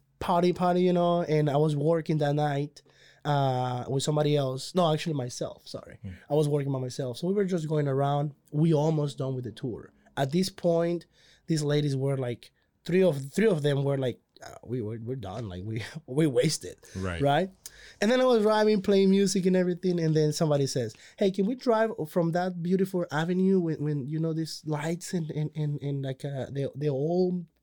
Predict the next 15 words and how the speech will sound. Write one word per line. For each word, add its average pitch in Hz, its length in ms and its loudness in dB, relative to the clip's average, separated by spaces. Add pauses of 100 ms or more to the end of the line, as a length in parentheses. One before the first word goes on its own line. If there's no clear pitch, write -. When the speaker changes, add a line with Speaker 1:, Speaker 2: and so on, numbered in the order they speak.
(100)
Speaker 1:
movie 170 220 0
theater, 175 420 -2
whatever?" 196 340 0 (240)
Speaker 2:
Mm-hmm. 90 140 -12
Speaker 1:
"Oh, 220 200 0
Austin 202 320 -4
Avenue. 185 320 0
Sure, 330 220 -2
can 202 160 0
we, 196 120 0
can 202 140 0
we 208 60 -2
drive 226 220 -2
by?" 240 200 0 (320)
"Sure." - 280 -4